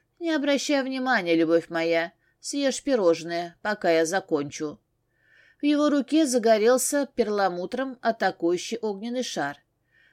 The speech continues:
а я послушно потянулась за пирожным,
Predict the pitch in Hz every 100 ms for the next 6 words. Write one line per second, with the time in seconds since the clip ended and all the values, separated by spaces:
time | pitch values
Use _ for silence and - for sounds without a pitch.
0 | - 311 311 311 262 226 226 254 254 240
1 | 190 - 175 180 190 - 202 190 190 240
2 | 285 202 147 139